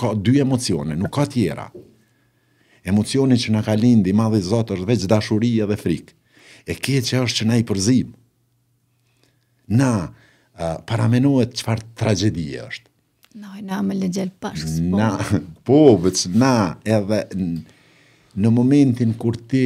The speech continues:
Speaker 1: e gjen njeriun e zemrës, njeriu që ty ta nal zemrën,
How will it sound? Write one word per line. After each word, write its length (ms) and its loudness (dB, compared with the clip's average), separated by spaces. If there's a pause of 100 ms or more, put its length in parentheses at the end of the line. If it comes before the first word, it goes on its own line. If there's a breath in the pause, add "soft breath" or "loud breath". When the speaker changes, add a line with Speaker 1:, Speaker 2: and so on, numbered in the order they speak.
Speaker 1:
e 180 -4
gjen 340 0
njeriun 460 2
e 100 -4
zemrës, 560 -8 (720)
njeriu 400 0
që 240 -10
ty 220 -2
ta 180 -6
nal 420 2
zemrën, 580 -10